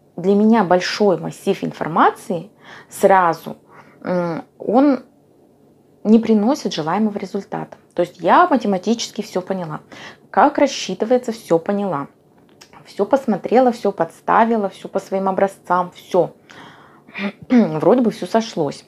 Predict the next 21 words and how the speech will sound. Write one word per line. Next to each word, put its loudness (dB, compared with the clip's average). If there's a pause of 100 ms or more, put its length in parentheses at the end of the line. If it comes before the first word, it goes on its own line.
(1500)
Начинаю 2
вязать 0
и -6
понимаю, 0
что -8 (300)
не -6
садится 0
так, -8
как -4 (100)
я -8
хочу. -12 (260)
Ну, -4
ни 0
в -16
какую. -4 (580)
Все -8
распустила. -8 (340)
Ну, 0 (640)
а -2
что 2
делать? -6